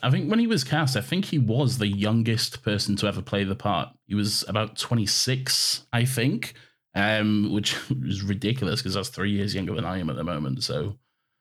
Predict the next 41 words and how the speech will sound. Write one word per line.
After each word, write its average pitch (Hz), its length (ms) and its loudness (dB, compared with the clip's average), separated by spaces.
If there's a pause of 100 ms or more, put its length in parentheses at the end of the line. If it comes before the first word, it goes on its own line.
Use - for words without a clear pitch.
(160)
um, 92 420 0
<laughs> - 40 -10
yeah, 127 380 2
quite - 280 -2
odd. 98 300 0 (400)
Um, 131 800 4 (200)
and 147 460 2
he, 131 480 4 (680)
the 131 160 4
Doctor 156 380 2
is 131 120 2
a 127 40 0
character 113 520 0
who, 110 300 2
like, 101 280 0
in 110 100 4
the 98 60 2
storyline, 98 520 0
he's 104 200 0
thousands 95 460 0
of - 100 -6
years 76 280 0
old. 67 360 -2 (100)
He's 101 160 0
someone 101 280 0
who's 101 180 2
been 98 160 0
traveling 98 380 -2
time 87 300 0
and 87 120 0
space - 400 -2
for, 92 320 0 (480)
for - 80 0
centuries. 95 720 0
So 101 100 0
you 107 180 2
need, 110 320 2
like, 104 180 -2
a 104 60 -2
certain 95 540 0
level - 560 -6